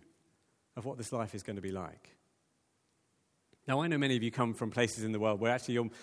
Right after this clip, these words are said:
much more comfortable at talking about spiritual battles, the spiritual realities of this world, than perhaps we can be in the Western world, if you kind of group them in that way.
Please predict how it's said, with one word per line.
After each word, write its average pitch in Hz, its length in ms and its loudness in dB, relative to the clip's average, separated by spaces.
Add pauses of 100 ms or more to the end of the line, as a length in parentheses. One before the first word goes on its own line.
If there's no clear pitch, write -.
(160)
much 147 380 2
more 143 280 6
comfortable 92 680 -2 (640)
at 120 160 -4
talking 127 380 2
about 110 400 6
spiritual 120 720 2
battles, 123 560 2 (180)
the 107 80 -6
spiritual 120 460 -2
realities 107 560 4
of 92 80 -6
this 101 200 -6
world, 101 200 -2
than 98 80 -4
perhaps - 260 -8
we 107 80 -4
can 117 300 -2
be 92 220 -2
in 92 80 -8
the 95 80 -8
Western 92 400 -10
world, - 420 -14 (580)
if - 60 -20
you 90 60 -14
kind 85 160 -12
of 76 100 -18
group 95 300 -12
them - 160 -18 (120)
in 104 80 -14
that 95 120 -14
way. 98 240 -18